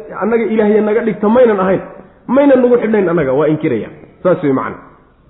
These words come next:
Markay isdiide, qoladii raacsanayd ee madaxda loo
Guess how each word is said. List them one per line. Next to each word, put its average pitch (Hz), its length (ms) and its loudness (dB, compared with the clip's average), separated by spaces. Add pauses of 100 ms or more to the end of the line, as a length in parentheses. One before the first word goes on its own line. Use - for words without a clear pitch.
(800)
Markay 220 320 0
isdiide, 208 480 0 (720)
qoladii 247 460 2 (120)
raacsanayd 214 600 0
ee 214 100 0
madaxda 214 420 -2
loo 208 220 2